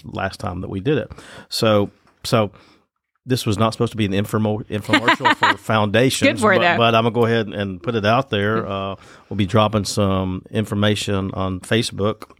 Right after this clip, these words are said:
Speaker 1: and other s-, other stuff about foundations coming up. But yeah, you don't have to have just started coming to this church to come to foundations. In, in fact, it's, it's gonna be different than, than you've done in the past, obviously.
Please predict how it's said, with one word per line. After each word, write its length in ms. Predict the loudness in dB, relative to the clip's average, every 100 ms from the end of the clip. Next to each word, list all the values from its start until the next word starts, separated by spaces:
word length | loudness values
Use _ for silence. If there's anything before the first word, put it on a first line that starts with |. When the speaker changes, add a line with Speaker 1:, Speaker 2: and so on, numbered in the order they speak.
| -8
Speaker 1:
and 300 | -6 -6 -6
other 220 | -6 -6
s-, 200 | -6 -12 -6
other 180 | -4 -2
stuff 480 | -2 2 2 2 -2
about 420 | -4 0 -2 -2 -14 -20 -2
foundations 440 | 0 2 0 -2
coming 240 | -4 -2 0
up. 240 | 0 0
But 220 | 0 0 -2 -20 -12 2
yeah, 140 | 2
you 160 | 4 4
don't 200 | 2 0
have 300 | 2 2 2
to 140 | 0
have 340 | 2 2 0 -4
just 300 | 0 0 0
started 300 | -2 -2 -4
coming 220 | -4 -2
to 60 |
this 200 | -2 -4
church 420 | -6 -8 -8 -12 -10
to 240 | -6 -6
come 220 | -4 -4
to 80 | -4
foundations. 720 | -4 -4 0 0 0 -4 -8 -12 -18 -16 -2
In, 160 | 0 2
in 160 | 0
fact, 480 | 2 2 2 0 _ -4
it's, 260 | -2 -2 -8 _ _ -2
it's 140 | -2
gonna 140 | 0 0
be 100 | 2
different 580 | 2 2 0 -2 -6
than, 540 | 0 2 2 0 -2 -6 _ _ -20
than 320 | -2 0 2
you've 140 | 0
done 180 | 2 2
in 100 | 2
the 60 | 0
past, 520 | -2 -2 -2 -6 -8
obviously. 600 | -6 -4 -4 -4 -4 -4